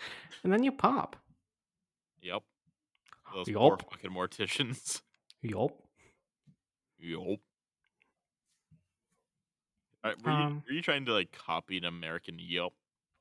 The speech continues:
Speaker 1: Yup.
Speaker 2: Yup.
Speaker 1: There's a, uh, new anime out I wanna watch.
Speaker 2: Ooh, what is it?
Speaker 1: Um, um, um, um, um, um, uh, uh, Scott Pilgrim.
Speaker 2: Oh, I've, I've watched the live action Scott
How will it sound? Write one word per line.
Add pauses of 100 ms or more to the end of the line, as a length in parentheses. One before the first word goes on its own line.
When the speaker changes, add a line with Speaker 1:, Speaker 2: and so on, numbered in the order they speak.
(180)
Speaker 1:
Yup. (840)
Speaker 2:
Yup. (1120)
Speaker 1:
There's
a,
uh,
new (120)
anime (100)
out
I
wanna
watch. (680)
Speaker 2:
Ooh,
what
is
it? (800)
Speaker 1:
Um,
um,
um,
um,
um,
um, (160)
uh,
uh,
Scott
Pilgrim. (1500)
Speaker 2:
Oh,
I've,
I've
watched
the
live
action
Scott